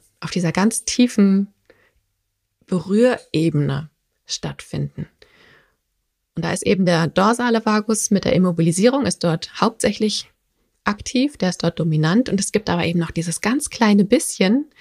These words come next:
an ventralem Vagus, was es braucht, damit das auch wahrgenommen werden kann.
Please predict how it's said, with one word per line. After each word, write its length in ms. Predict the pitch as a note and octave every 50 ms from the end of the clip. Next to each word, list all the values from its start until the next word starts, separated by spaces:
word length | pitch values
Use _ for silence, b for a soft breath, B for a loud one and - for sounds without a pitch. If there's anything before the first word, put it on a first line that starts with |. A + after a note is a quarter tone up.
| B B B B B B B B B B B _
an 400 | - F#3+ F#3+ G3 G3 F#3 G3 - _
ventralem 760 | - D3+ F3+ F#3+ G#3 G#3 - - - G3+ F#3+ F#3+ F#3 F#3 F3
Vagus, 580 | F3+ E3 D#3+ D#3 D3+ - C#3+ C#3 - - - _ _ _ _ _
was 180 | - F3 E3 -
es 140 | F3 -
braucht, 680 | - - - D#3 D3+ E3 G#3 C4 - - - - - - _ -
damit 280 | F#3+ E3+ E3+ F#3 -
das 160 | G3+ G3 -
auch 160 | - F3 - -
wahrgenommen 560 | F3 D#3+ E3+ - D3+ C3+ C3+ C#3 C#3 C#3 C3+
werden 300 | - C#3+ C3+ - D3 C#3
kann. 280 | - - D#3 D3+ D#3